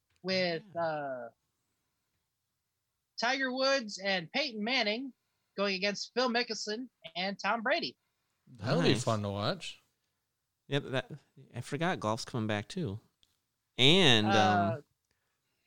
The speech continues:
Speaker 2: nascar.
Speaker 1: Yep, I believe nascar starts on the seventeenth.
Speaker 2: You are right. Well, really,
Speaker 1: Okay,
Speaker 2: that's gonna, I think
Speaker 1: also
Speaker 2: that's the first sport coming back
Speaker 3: How
Speaker 2: besides
Speaker 3: weird is it
Speaker 2: U F C.
Speaker 3: gonna be with no fans? It's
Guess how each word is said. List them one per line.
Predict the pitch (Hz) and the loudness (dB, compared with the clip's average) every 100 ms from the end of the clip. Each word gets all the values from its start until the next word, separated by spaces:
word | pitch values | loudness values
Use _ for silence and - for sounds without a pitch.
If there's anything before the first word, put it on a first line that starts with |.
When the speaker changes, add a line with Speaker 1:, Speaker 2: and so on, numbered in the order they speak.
| _ _ _ - | _ _ _ -10
Speaker 2:
nascar. | - 143 - - - - - - _ _ _ _ _ _ _ _ _ _ _ _ - | -8 -8 -12 -12 -14 -16 -18 -20 _ _ _ _ _ _ _ _ _ _ _ _ -20
Speaker 1:
Yep, | 151 _ 165 | -20 _ -4
I | 175 | -2
believe | 175 190 | -2 -2
nascar | 185 190 185 _ - 196 180 | 0 -2 -2 _ -6 -4 -2
starts | - 190 - | -4 -8 -6
on | 165 160 | -8 -8
the | |
seventeenth. | - - - 202 202 262 349 _ - | -12 -14 -10 -10 -10 -14 -18 _ -6
Speaker 2:
You | 131 | 0
are | 120 | 0
right. | 90 90 120 127 76 - _ _ _ _ _ _ _ _ _ _ | 2 2 4 2 -2 -12 _ _ _ _ _ _ _ _ _ _
Well, | 135 143 | 2 6
really, | 180 180 | 8 6
Speaker 1:
Okay, | 156 | 2
Speaker 2:
that's | 151 139 | 2 4
gonna, | 175 | 6
I | 160 | 4
think | - | 4
Speaker 1:
also | 185 196 | 2 2
Speaker 2:
that's | 147 - | -2 -4
the | |
first | 139 143 139 - | -2 2 2 -2
sport | - 139 143 | -2 0 0
coming | - 135 123 | 0 -4 0
back | 123 123 | 0 0
Speaker 3:
How | 123 | -4
Speaker 2:
besides | 117 123 127 | 0 2 4
Speaker 3:
weird | 131 | 2
is | 127 | 2
it | 123 | 0
Speaker 2:
U | |
F | |
C. | 120 | -2
Speaker 3:
gonna | 117 107 | -2 -2
be | 127 | -4
with | 123 110 | -4 -4
no | 117 107 | -6 -8
fans? | - 107 107 101 92 - _ | -10 -10 -8 -8 -10 -16 _
It's | - | -20